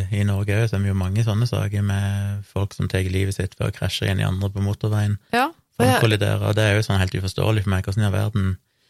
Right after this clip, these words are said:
Speaker 1: Men de har jo blitt klassifisert, altså de vet jo ikke,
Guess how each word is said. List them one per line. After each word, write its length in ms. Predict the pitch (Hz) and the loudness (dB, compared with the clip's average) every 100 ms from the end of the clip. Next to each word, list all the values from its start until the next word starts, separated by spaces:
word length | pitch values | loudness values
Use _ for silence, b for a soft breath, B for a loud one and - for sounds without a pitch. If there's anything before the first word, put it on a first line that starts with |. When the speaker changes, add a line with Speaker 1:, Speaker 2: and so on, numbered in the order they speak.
| _ _ _ _ _ _ | _ _ _ _ _ _
Speaker 1:
Men 180 | - 104 107 | 0 2 2
de 120 | 110 | 4
har 100 | 110 120 | 4 4
jo 60 | |
blitt 160 | 110 - | 2 2
klassifisert, 500 | 95 - 101 101 - | 0 2 2 2 2
altså 180 | 104 101 | -2 2
de 80 | 101 | 2
vet 180 | 90 - 107 | 0 -2 0
jo 80 | 92 | 0
ikke, 180 | - | 0